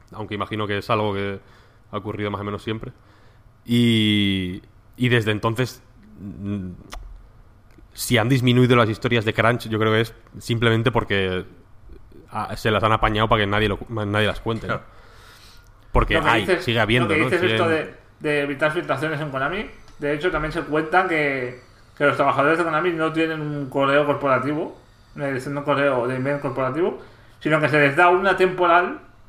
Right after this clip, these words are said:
Speaker 3: con números y letras aleatorias que la usan para cosas concretas y a los dos meses desaparece, que tienen que hacerse una nueva. O sea, muy jodido, ¿eh?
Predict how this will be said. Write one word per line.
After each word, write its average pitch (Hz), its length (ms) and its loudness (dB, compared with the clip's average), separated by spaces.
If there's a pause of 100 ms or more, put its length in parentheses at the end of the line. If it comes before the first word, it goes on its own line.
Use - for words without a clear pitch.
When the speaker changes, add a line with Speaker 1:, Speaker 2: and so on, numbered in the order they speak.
(380)
Speaker 3:
con 165 200 -2
números 170 360 0
y - 20 -4
letras 160 260 2
aleatorias 165 600 0 (460)
que 160 100 -2
la 143 100 4
usan 156 240 -2
para 160 280 4
cosas 156 180 -6
concretas 156 580 -4
y 139 100 -8
a 127 80 2
los 127 120 0
dos 143 160 0
meses 156 220 -4
desaparece, 117 520 -8 (300)
que 127 60 -14
tienen 131 160 -8
que 131 80 -6
hacerse 123 240 -8
una 123 80 -8
nueva. 117 380 -8
O 123 60 -18
sea, 113 360 -8 (2250)
muy 151 200 -6
jodido, 135 380 2
¿eh? 208 60 -8